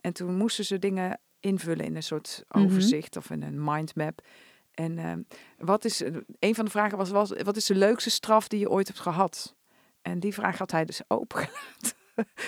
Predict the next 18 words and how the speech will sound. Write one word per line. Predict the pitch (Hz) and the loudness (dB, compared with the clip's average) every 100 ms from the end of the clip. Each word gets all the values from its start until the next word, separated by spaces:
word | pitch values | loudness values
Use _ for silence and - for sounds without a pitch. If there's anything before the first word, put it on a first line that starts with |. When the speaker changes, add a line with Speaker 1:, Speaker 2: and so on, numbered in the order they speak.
| - | -8
Speaker 1:
En | 320 | -8
toen | - | -2
kwam | 254 | 0
hij | 226 214 | 0 -2
thuis | 240 240 220 - | -2 0 -2 -4
en | 220 | -8
toen | 220 | -8
zei | 214 208 | -8 -8
hij, | |
"Ja, | 180 180 | -8 -6
mama, | 226 349 190 | -4 -6 -6
wat | 185 | -4
moet | 190 170 | -4 -6
ik | - | -10
hier | 147 | -14
nou | 131 - | -12 -4
invullen?" | 233 233 269 277 269 | -4 -4 -8 -8 8
Speaker 2:
<laughs> | 277 277 294 294 | 12 12 10 6